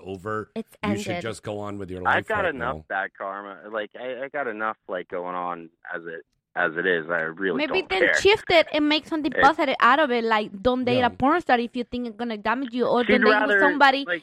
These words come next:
Speaker 3: you
Speaker 4: that is
Speaker 3: know,
Speaker 4: gonna
Speaker 3: like,
Speaker 4: lie
Speaker 3: I
Speaker 4: to
Speaker 3: watch
Speaker 4: you.
Speaker 3: her daughter. I, I take care of her daughter while she goes and spends eight hours with a six-,
Speaker 1: Okay.
Speaker 3: two sixty-year-old guys
Speaker 1: Yeah, you know,
Speaker 3: and
Speaker 1: you know, hold on,
Speaker 3: fuck
Speaker 1: hold on,
Speaker 3: them
Speaker 1: hold on. Yeah.
Speaker 3: all day long.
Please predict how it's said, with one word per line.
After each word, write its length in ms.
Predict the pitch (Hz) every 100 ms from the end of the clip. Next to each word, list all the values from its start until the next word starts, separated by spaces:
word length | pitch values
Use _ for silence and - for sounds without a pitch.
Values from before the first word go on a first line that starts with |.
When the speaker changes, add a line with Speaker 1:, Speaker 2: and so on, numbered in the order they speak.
| -
Speaker 3:
you 60 |
Speaker 4:
that 140 | 285 285
is 100 | 294
Speaker 3:
know, 80 | 294
Speaker 4:
gonna 240 | 285 269
Speaker 3:
like, 40 |
Speaker 4:
lie 180 | 247 247
Speaker 3:
I 40 | 302
Speaker 4:
to 140 | 285
Speaker 3:
watch 180 | 240 190
Speaker 4:
you. 180 | 165 175 165
Speaker 3:
her 140 | 147
daughter. 480 | 135 117 135 160 180 _ _ _
I, 280 | 143 156 139
I 60 | 156 -
take 140 | 160 _
care 200 | 156 156
of 80 | 147
her 100 | 131
daughter 400 | 117 127 131 113
while 200 | 107 104 -
she 120 | 123
goes 360 | 110 120 117 113 _ -
and 140 | 104 _
spends 360 | 117 110 110 - -
eight 160 | 110
hours 440 | 104 110 107 101 95 - - - -
with 220 | - 101 95
a 120 | 95 -
six-, 160 | 123 101
Speaker 1:
Okay. 380 | 104 - 87 82 -
Speaker 3:
two 300 | 202 208 220 190 -
sixty-year-old 880 | 185 - - 160 147 151 143 135 113
guys 360 | 135 139 110 104
Speaker 1:
Yeah, 120 | 156 147
you 140 | 147
know, 140 | 160
Speaker 3:
and 280 | 170 104 101
Speaker 1:
you 80 | 147
know, 200 | 165 170 -
hold 260 | 113 156
on, 240 | 156 135 123
Speaker 3:
fuck 100 | -
Speaker 1:
hold 140 | 123 143
on, 140 | 135
Speaker 3:
them 60 | 127 _ _
Speaker 1:
hold 140 | 120
on. 500 | 110 107 104 _ -
Yeah. 120 | 104 107
Speaker 3:
all 180 | 117 120
day 220 | 120 117
long. 300 | 113 110